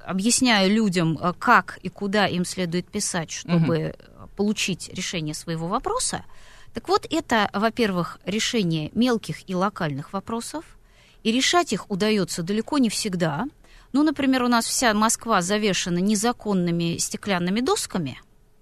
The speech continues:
Speaker 1: около подъездов, которые, э, размещаются без разрешения собственников, потому что подъезды, стены домов
Speaker 2: Это те, которые с объявлениями?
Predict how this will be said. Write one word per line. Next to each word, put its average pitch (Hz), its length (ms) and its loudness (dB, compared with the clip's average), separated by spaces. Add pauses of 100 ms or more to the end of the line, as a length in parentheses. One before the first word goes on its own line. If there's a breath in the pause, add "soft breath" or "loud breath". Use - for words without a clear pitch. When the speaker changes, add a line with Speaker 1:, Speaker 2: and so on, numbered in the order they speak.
(280)
Speaker 1:
около 175 260 -2
подъездов, 190 540 -2 (760)
которые, 185 840 2
э, 151 340 -6 (220)
размещаются 214 920 2
без 202 280 0
разрешения 185 600 -4
собственников, - 760 -6
потому 220 380 0
что - 180 -8
подъезды, 254 640 0
стены 202 460 -2
домов 214 180 2
Speaker 2:
Это 240 80 0
те, 262 80 4
которые 262 280 4
с - 80 2
объявлениями? 165 720 4